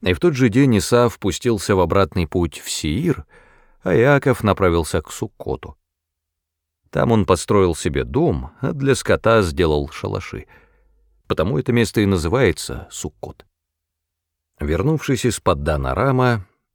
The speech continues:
Иаков благополучно достиг города Шихема, что в Ханаане, и остановился неподалёку. Участок земли, где он разбил стан,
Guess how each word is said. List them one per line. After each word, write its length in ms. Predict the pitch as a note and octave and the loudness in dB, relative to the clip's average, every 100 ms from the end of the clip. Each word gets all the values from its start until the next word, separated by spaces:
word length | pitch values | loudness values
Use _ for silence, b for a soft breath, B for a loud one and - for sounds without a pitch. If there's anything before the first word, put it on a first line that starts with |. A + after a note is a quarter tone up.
| - | -4
Иаков 500 | F2+ D3 C#3+ B2+ E2+ | 0 0 2 -2 0
благополучно 800 | F#2+ F2+ E2+ F2+ C3+ - A2+ G2 | 0 2 2 0 0 -2 -2 2
достиг 400 | F#2+ - C3+ G2 | 0 0 -4 0
города 420 | A#2 A#2+ G2+ G2 | 2 4 2 0
Шихема, 680 | - E2 - F#2 F#2+ E2+ E2 | 0 -6 -2 2 2 2 -2
что 280 | - D#2+ | -2 -2
в 60 | C#2+ | -2
Ханаане, 600 | - A#1+ B1+ B2+ C3+ C3 | -4 -4 -2 0 0 -2
и 120 | D3 | -4
остановился 800 | D3+ C3+ - B2 G#2 D2 D2 - D2+ | -4 -6 -2 0 0 0 -2 -2 -4
неподалёку. 680 | D2 D#2 F2 D2+ - _ _ _ _ _ _ _ _ _ | -4 -4 -4 -4 -12 _ _ _ _ _ _ _ _ _
Участок 480 | D2+ - D#3 - A2+ | -8 -4 -4 0 0
земли, 420 | F2+ F2+ F2+ A2+ | 2 0 2 2
где 220 | F#2+ F2 F2+ | 2 2 2
он 160 | E2 | 2
разбил 420 | D#2 C2+ C2 B1 | 0 -2 -4 -6
стан, 540 | A1+ - A2 C3+ C3+ | -6 -6 0 2 2